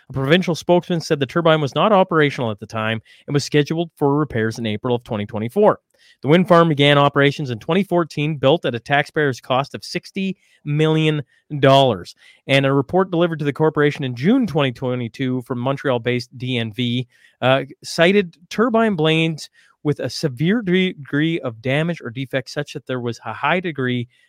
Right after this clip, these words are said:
a high risk of imminent failure. The company also observed broken blade studs used to hold turbine blades in position and warned that in worst case scenario, should multiple blade studs fail nearly simultaneously, stud failures may progress and separation of the blade from the turbine could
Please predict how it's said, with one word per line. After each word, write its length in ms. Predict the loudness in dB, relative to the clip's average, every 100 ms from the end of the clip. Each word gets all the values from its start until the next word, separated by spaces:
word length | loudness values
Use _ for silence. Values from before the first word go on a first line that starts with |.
| _
a 100 | -8
high 120 | -2 0
risk 260 | 0 0
of 100 | -2
imminent 320 | -2 0 -2 0
failure. 300 | 0 0 -2
The 80 | -2
company 300 | -2 0 -2
also 280 | -2 -2
observed 480 | -4 0 2 2 -2
broken 400 | -2 0 0 -2
blade 280 | 0 0 0
studs 380 | -4 -4 -4 -4
used 220 | -6 -4
to 80 | -2
hold 260 | -2 -2
turbine 380 | -2 0 2 0
blades 360 | -2 -4 -4 -8 _ _ 2
in 120 | 2
position 400 | 4 0 -2 -4
and 140 | -2
warned 240 | 0 2 0
that 80 |
in 180 | -2 -4
worst 280 | 2 2 2
case 300 | 0 0 0
scenario, 560 | -2 0 2 0 -6 -16 _ _ _
should 240 | -4 -2 2
multiple 380 | 2 2 -2
blade 320 | 0 2 2 0
studs 300 | 0 -2 0
fail 400 | 4 4 4 0
nearly 480 | -2 0 0 -2 -6 _
simultaneously, 880 | -4 0 0 0 -2 -2 -2 -6 -8
stud 320 | -4 -2 -2 0
failures 360 | 0 2 -2
may 140 | -4 -6
progress 420 | -6 -6 -6 -8
and 100 | -12
separation 600 | -10 -6 -4 -4 -4 -12
of 160 | -12 -14
the 60 |
blade 340 | -6 -4 -4 -8
from 140 | -12
the 60 | -10
turbine 500 | -6 -6 -4 -6 -6
could 200 | -8